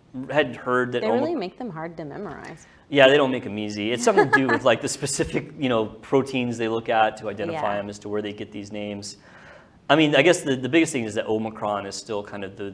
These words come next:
Speaker 1: the big
Speaker 2: Mm-hmm.
Speaker 1: one, which, you know, Omicron was better because even though it was a little bit more infectious, people weren't getting as sick.
Speaker 2: Yeah.
Speaker 1: And we are still seeing that. So there is a slight uptick in the number of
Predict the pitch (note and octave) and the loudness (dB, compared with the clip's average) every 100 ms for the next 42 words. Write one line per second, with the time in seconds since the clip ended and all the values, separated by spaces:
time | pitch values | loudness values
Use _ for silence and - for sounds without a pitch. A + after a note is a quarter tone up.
0 | G2+ G#2 - A2 G2 F#2+ F#2 A2 C3 C3+ | -12 -14 -8 -6 -4 -4 -4 0 0 0
1 | - - - - - F3+ E3+ G#3+ C4+ - | -4 -14 -20 -20 -2 4 6 6 6 4
2 | A3+ F#3+ C#3+ A2+ G2+ - B2+ B2+ B2+ A#2+ | 6 6 4 -2 -6 0 2 4 2 0
3 | A2+ A#2+ A2+ C#3 C#3+ C3 A#2 A2 A2 A2 | -2 -2 -2 -2 0 0 0 -2 -4 -4
4 | G#2+ G#2 F#2+ G2+ G2+ - G#2 - A#2 A2+ | -8 -8 -6 -6 -6 -8 -10 -10 -10 -8
5 | G2 F#2+ G2+ G2+ F2+ - - A2+ - - | -8 -8 -10 -10 -10 -10 -6 -4 -6 -14
6 | - F#3+ D#3 C3 E3 G3 D#3 E3 G3+ - | -16 -8 0 2 4 4 4 2 2 0
7 | F3+ - C#3 C3+ A#2+ G2 F2+ F#2 - - | -2 -2 -4 -2 -2 -2 -2 -4 -4 0
8 | B2 A#2+ A2+ A2+ - - _ _ - D3+ | 2 2 0 -6 -16 -20 _ _ 0 6
9 | G3 A3+ B3 - - C#3+ C3 C#3+ - A#2+ | 8 8 4 2 -4 2 4 4 0 -2
10 | A#2+ - C3+ - - A#2+ A2+ A2 A#2 A#2 | -2 -2 -2 -2 -6 -6 -4 -4 -4 -2
11 | A#2 G#2 | -4 -4